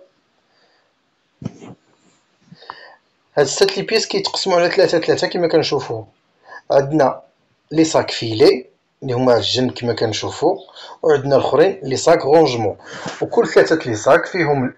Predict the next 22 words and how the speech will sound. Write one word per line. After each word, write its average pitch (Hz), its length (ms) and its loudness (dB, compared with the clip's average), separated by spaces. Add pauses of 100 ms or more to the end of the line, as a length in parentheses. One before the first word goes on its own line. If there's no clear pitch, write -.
ال 147 340 2 (100)
وال - 260 -6
ام 180 240 6 (540)
وال 170 160 -2
اس. - 500 -8 (2250)
يعني 104 320 -20
كيعادلوا 151 400 -4
كيصغاروا. 123 640 0 (840)
جاي 196 220 2
لنا 180 160 4
من 160 100 4
واحد 135 180 2
لارتيكل 127 420 0
ديال 127 320 -2
تيسي 160 400 -4
اوكسفورد، 175 500 2 (720)
وعندنا 156 640 4
النوار 160 560 6
والبوردو 165 480 4
فيهم 160 300 4
بالنسبه 156 320 -2
للالوان. 120 420 -2